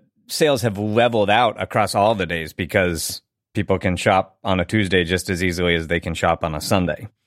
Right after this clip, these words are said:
Um, I'm curious if you've seen any,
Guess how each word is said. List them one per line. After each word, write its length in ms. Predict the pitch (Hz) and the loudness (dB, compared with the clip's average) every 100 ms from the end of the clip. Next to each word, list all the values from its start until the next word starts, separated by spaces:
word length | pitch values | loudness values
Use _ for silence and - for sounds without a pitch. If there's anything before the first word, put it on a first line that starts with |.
| _ _ _ - | _ _ _ -4
Um, 340 | 95 90 82 82 | 0 0 -2 -6
I'm 280 | 98 98 101 - | -4 -4 -4 -8
curious 420 | - 120 113 101 | 0 4 4 2
if 140 | 104 87 | 0 0
you've 200 | 101 90 | -2 0
seen 360 | 113 104 101 | 0 2 2
any, 440 | 98 98 95 92 | 2 2 0 -2